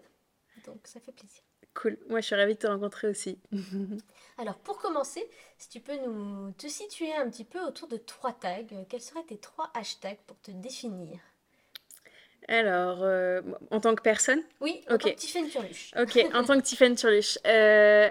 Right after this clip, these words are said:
Speaker 2: hashtag, euh, engagé. Hashtag, euh, optimiste.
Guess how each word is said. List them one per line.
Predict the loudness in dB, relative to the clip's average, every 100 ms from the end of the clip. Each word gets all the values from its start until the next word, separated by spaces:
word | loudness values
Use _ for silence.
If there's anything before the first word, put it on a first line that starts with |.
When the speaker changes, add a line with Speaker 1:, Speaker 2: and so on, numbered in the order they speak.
| 2
Speaker 2:
hashtag, | -2 -2 0 0 2 6
euh, | 8 8 8 8 8 8 6 6 6 6 6 4 2 2
engagé. | 6 6 6 6 2 0 _ _ _ _ _ _ _ _ -20 -20 _ -2
Hashtag, | 0 0 -6 -2 0 2 0 4
euh, | 4 6 4 2 2 0 0 -2 -4 -8 -10 -12 -18 _ _ _ _ _ _ _ _ _ _ _ _ -14 -12
optimiste. | -12 -10 -4 -2 -2 -8 -16